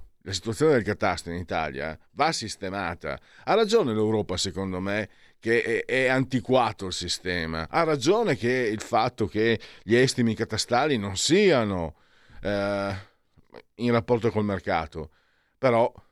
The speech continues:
è, è anche vero che in Italia non si può tassare una casa, cioè già tu, eh, non, non in questa maniera. E poi infine, invece, eh, Felice Manti del Giornale,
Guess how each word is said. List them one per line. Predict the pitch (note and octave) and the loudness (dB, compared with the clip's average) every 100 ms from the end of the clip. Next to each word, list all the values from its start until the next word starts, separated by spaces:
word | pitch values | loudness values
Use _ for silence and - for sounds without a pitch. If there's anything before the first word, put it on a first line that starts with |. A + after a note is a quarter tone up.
| _ _ _ | _ _ _
è, | - F#2+ A#1+ | -12 -10 -8
è | G#2+ | -4
anche | A2 G#2 A2+ | -2 0 0
vero | G2+ G2 G2 | 2 0 -2
che | F#2 F#2 | -4 -6
in | F2+ G2 | -4 -4
Italia | G#2 - F#2+ F#2 | -4 -2 -2 -4
non | D2+ | -6
si | D2+ | -10
può | - G2 | -10 -10
tassare | E2 - F2 D#2+ | -8 -6 -4 -4
una | D#2 | -6
casa, | D#2 F2 D#2+ D#2 | -6 -4 -4 -8
cioè | E2+ D#2+ | -12 -8
già | F2+ F#2 | -6 -4
tu, | F#2 | -2
eh, | F2 D#2+ _ - - | -4 -4 _ -20 -12
non, | D#2 D#2 D2+ D2+ D2+ D2+ C#2+ C#2 F2 G#2+ G2+ | -8 -6 -6 -6 -8 -10 -10 -8 -4 -2 -2
non | G2 G#2+ G#2+ | -2 -2 -2
in | |
questa | F#2 F2 F2 | -4 -10 -8
maniera. | D#2+ D#2 C2+ - - _ - - - - - - - | -6 -8 -10 -16 -20 _ -20 -20 -20 -20 -20 -20 -2
E | C3+ | 0
poi | - E3 F#3 F#3 | 4 6 6 4
infine, | F3 C#3+ D#3+ D#3+ D#3+ E3 D3 - _ | 2 2 2 4 4 4 2 -4 _
invece, | - B2+ A2 A2 - A2+ G#2+ F#2+ F2 D#2+ - - - - | -4 0 4 2 2 2 4 4 4 0 -4 -20 -20 -8
eh, | E2 F2+ F#2 F#2 | 0 4 4 4
Felice | A2+ A2+ B2 | 2 4 2
Manti | B2 A#2 A2 | 2 2 2
del | A2 | 2
Giornale, | A#2+ A#2 G#2 G2+ G#2 G#2 G#2 - | 2 2 2 2 4 4 2 -4